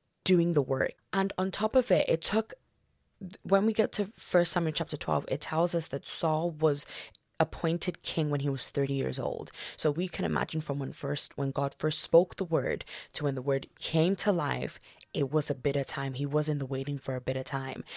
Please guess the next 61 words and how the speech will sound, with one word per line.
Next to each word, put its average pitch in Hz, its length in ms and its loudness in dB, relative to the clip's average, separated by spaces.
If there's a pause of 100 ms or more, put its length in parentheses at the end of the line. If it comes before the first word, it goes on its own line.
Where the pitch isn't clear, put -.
(180)
Now, 143 160 0 (100)
in 202 220 2
this 208 140 4
season 180 280 2
of - 120 -6
the 139 80 -2
waiting, 139 380 -2
we 147 120 -2
can 151 180 -4
see - 200 4
that - 160 -8
he 147 140 -4
was 127 220 -6
working. 131 460 -6
Now, 131 140 -4
Saul, 185 460 2
who 185 100 -2
was 151 340 0
told 156 340 -2
he 160 60 -6
was 151 100 -4
gonna 147 180 -4
be 131 120 -10
king, 131 340 -4
okay, 131 400 -8 (260)
and 151 140 4
had 160 200 2
the 185 60 0
respect 165 380 2
of 143 80 -4
the - 60 -8
people, 143 240 -4
could 165 140 -2
have 156 80 0
said, - 180 -2
"Okay, - 240 -2
I'm 151 160 0
gonna 170 260 0
appoint - 320 -6
myself 160 400 -2
now 131 260 -4
as 151 100 -2
king, 190 340 -4 (260)
and 147 120 2
I'm 139 120 -2
gonna 143 280 0
not 139 340 2
st-, - 240 -6
I'm 143 100 -4
not 156 140 0
gonna 196 120 0
work 165 220 0
anymore, 165 280 -2
and 139 80 -4
I'm 139 80 -6
gonna 139 160 -4
do 135 180 -2
what 135 120 -2
I 131 100 -2
wanna 131 240 -6
do." 139 300 -2